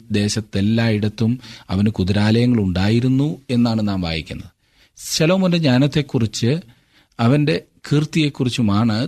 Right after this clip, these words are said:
തുടർന്നുള്ള വാക്യങ്ങളിൽ പറഞ്ഞിരിക്കുന്നത്. ഇരുപത്തിയൊൻപത് മുതൽ മുപ്പത്തിനാല് വരെയുള്ള വാക്യങ്ങൾ, ആ ഭാഗം ഞാൻ വായിക്കണ്ടല്ലോ. ദൈവം ശലോമോന് ഏറ്റവും വലിയ ജ്ഞാനവും ബുദ്ധിയും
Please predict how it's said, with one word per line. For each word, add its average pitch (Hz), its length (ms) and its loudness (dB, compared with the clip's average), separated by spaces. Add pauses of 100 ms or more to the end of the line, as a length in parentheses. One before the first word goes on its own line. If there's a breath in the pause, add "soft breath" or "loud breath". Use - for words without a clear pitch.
(140)
തുടർന്നുള്ള 131 380 2
വാക്യങ്ങളിൽ 127 520 0
പറഞ്ഞിരിക്കുന്നത്. 147 600 -2 (420)
ഇരുപത്തിയൊൻപത് 90 600 -2
മുതൽ 98 220 -2
മുപ്പത്തിനാല് 92 680 0
വരെയുള്ള 87 280 -2
വാക്യങ്ങൾ, 87 440 -6
ആ 101 40 -4
ഭാഗം 90 280 -2
ഞാൻ 90 160 -2
വായിക്കണ്ടല്ലോ. 90 640 -4 (420 loud breath)
ദൈവം 175 180 2
ശലോമോന് 139 440 0
ഏറ്റവും 185 840 2
വലിയ 143 340 2
ജ്ഞാനവും 117 680 0
ബുദ്ധിയും 87 640 -4